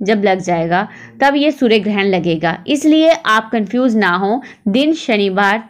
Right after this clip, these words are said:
तीस अप्रैल की रात को बारह बजकर पन्द्रह मिनट में रात्रि का जब समय होगा, तब ये सूर्य ग्रहण लगेगा और चार बजकर सात मिनट पर ये समाप्त हो जाएगा। एक मई को ये ग्रहण इसलिए बताया जा रहा है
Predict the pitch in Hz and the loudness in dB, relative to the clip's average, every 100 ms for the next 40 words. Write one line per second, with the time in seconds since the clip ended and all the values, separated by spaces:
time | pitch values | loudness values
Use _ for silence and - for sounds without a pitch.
0 | - 269 311 - - 196 185 214 220 233 | -2 0 0 -4 -4 -4 -2 -2 -2 -2
1 | 208 170 175 - 220 208 185 190 254 277 | -2 -2 -4 -2 0 0 0 2 2 2
2 | 214 190 208 208 202 190 196 240 220 190 | 0 -2 -4 -4 -4 -2 -2 0 0 -2
3 | 180 196 196 190 190 214 254 208 190 185 | -4 -2 0 0 -2 -4 -2 -2 -4 -4
4 | 180 180 185 170 170 214 - - - 277 | -4 -2 -2 -4 -2 -4 -6 -18 -4 0
5 | 294 285 294 285 233 214 185 202 208 226 | 2 0 -2 0 0 0 0 0 0 0
6 | 175 165 175 175 165 - - - 226 240 | -2 -2 -2 -2 -4 -8 -10 0 2 2
7 | 233 247 240 285 226 220 220 220 220 202 | -2 0 2 2 0 -2 -2 -2 0 -2
8 | 311 208 190 180 180 196 220 220 226 220 | -2 -4 -2 -2 -2 -2 0 -2 0 -2
9 | 175 202 - 175 160 151 156 165 170 - | -2 -4 -6 -6 -4 -4 -4 -6 -8 -14
10 | - - - 285 320 359 339 330 339 320 | -20 -20 -4 0 2 2 0 0 0 0
11 | 320 262 254 262 247 269 302 277 247 214 | 0 0 0 -2 -4 -2 0 0 0 0
12 | 208 196 185 185 190 190 220 | 0 0 -2 -2 -4 -2 -2